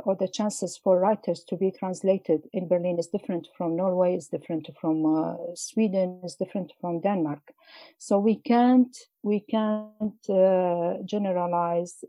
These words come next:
uh, the situation of the writers in Europe. Uh, and of, of course, there is in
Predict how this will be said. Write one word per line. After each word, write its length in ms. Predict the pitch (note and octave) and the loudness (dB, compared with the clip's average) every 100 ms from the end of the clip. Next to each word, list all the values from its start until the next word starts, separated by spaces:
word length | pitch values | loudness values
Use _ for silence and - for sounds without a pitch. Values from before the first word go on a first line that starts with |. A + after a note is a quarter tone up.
| - | -6
uh, 240 | F3 E3+ E3 | -2 -2 -2
the 100 | F#3 | -4
situation 680 | - F#3+ - F3+ E3+ - E3+ | -6 -12 -4 0 0 0 -8
of 140 | D#3 D3+ | -8 -6
the 100 | D#3+ | -6
writers 640 | E3 D#3+ D#3+ F3 E3 D#3 | -4 -6 -6 -6 -6 -6
in 140 | F#3+ D#3+ | -10 -4
Europe. 300 | D3+ D3 - _ | -2 -2 -8 _
Uh, 220 | D#3 D3+ - | -8 -6 -4
and 220 | F3+ E3 | -6 -4
of, 80 | F#3+ - - | -6 -6 -2
of 280 | F#3 F3+ | -2 -2
course, 320 | - F#3 E3+ - | 0 0 0 0
there 180 | F3+ E3+ | 2 2
is 160 | E3 | 0
in 180 | F3+ E3+ | -4 -10